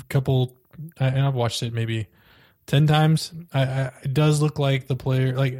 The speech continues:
I mean, it is, it is very close. Um,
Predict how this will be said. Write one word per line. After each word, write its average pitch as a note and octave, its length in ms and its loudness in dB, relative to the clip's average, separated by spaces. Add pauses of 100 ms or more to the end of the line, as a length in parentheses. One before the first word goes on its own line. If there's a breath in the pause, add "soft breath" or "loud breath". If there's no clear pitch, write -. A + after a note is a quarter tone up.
(100)
I C#3 60 0
mean, C3+ 280 2 (1500 loud breath)
it E3+ 120 2
is, D#3 200 4
it C3 100 -4
is C3+ 160 4
very A#2 220 0
close. A2 420 -10 (600 soft breath)
Um, A2 440 -2